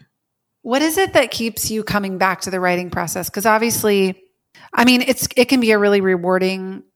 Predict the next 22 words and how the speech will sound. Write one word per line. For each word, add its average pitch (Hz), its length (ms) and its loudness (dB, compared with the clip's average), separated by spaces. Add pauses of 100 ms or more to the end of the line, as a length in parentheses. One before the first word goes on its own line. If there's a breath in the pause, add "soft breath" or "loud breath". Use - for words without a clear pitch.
(200)
activity, 220 920 0
writing, 190 440 0
blogging, 185 480 -2
getting 185 260 -6
feedback, 180 800 0
writing 185 240 -2
Instagram 185 440 -8
posts, 175 280 -2
getting 170 220 -10
feedback, 185 640 -2
writing 175 240 -8
a 180 40 -12
book, 202 400 0
sharing 180 320 -8
it 185 220 -10
with, 185 460 -8
you 185 120 -8
know, 170 200 -4
your, 170 340 -6
your 190 160 -8
readers 208 480 2 (540 loud breath)
and 185 460 0